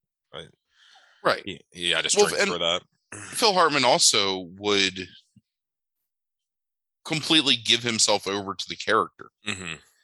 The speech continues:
Speaker 2: Even if
Speaker 1: Mm-hmm.
Speaker 2: the character was similar, because it was always Phil Hartman, there just was, I don't know. And we'll talk about this with the first two movies, honestly, 'cause this
Speaker 1: Sure,
Speaker 2: is
Speaker 1: yeah.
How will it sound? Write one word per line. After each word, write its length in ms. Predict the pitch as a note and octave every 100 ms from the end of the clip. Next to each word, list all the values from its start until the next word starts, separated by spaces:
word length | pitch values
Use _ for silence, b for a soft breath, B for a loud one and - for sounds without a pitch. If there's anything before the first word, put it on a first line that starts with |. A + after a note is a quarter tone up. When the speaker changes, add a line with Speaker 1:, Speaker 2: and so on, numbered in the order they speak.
| _ -
Speaker 2:
Even 200 | G3+ G#3
if 80 |
Speaker 1:
Mm-hmm. 40 | D3
Speaker 2:
the 60 | E3+
character 400 | D#3+ C#3 - A#2+
was 140 | G2+
similar, 480 | - D3+ C#3+ G#2 F#2+
because 320 | F#2 F2+ G2
it 40 | G2
was 120 | G2
always 240 | G#2 G2+
Phil 220 | - G2+
Hartman, 520 | F#2+ G2+ G2+ F#2 E2+ E2+
there 120 | F#2+
just 320 | F#2+ G#2 -
was, 800 | G2 F#2+ F#2 F#2 F2+ - - - _ _ - _ b b b _ _ _ _ _ _ -
I 80 | B2+
don't 140 | F2+
know. 80 | D2 _ _ _ _ _
And 120 | F3+
we'll 80 | A#3+
talk 240 | B3 E3+
about 200 | C3+ A#2+
this 300 | G2+ G2+ - -
with 220 | G#2 -
the 60 | G2+
first 320 | B2 A2+ -
two 80 | G#2
movies, 380 | A2+ B2 F2+ G#2
honestly, 420 | G#2+ G2 - E2+
'cause 160 | F#2+ E2+
this 40 | G#3+
Speaker 1:
Sure, 120 | C3+
Speaker 2:
is 60 | C#3
Speaker 1:
yeah. 220 | C3+